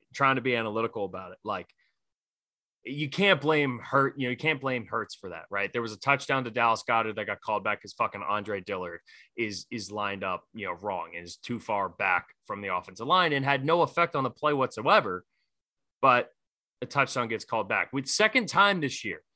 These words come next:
that a, the Eagles had a deep touchdown pass get called back because of the illegal touching rule, which I just think is so stupid.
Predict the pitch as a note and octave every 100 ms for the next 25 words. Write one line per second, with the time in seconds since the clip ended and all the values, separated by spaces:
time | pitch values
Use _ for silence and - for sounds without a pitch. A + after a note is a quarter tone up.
0 | _ _ _ _ _ - C3+ - B2+ B2+
1 | A#2 A#2 - _ _ _ _ _ C#3+ C#3+
2 | D3+ E3 F#3 D3+ D3+ C3 A2 D3+ D3 -
3 | D3 - C#3+ C3 C3 - A#2+ - B2 A#2
4 | A2+ A2+ G#2 F#2+ _ _ _ - B2 C3
5 | B2+ A2+ G#2 A2+ A#2+ C3 B2 A#2+ A2 -
6 | A2 - G#2 F2+ F2 E2 _ _ _ _
7 | _ _ _ _ _ _ _ _ _ -
8 | B2+ - B2+ C3+ A#2 _ C#3 C3 C3+ A2+
9 | - B2+ G#2+ - G2 F2+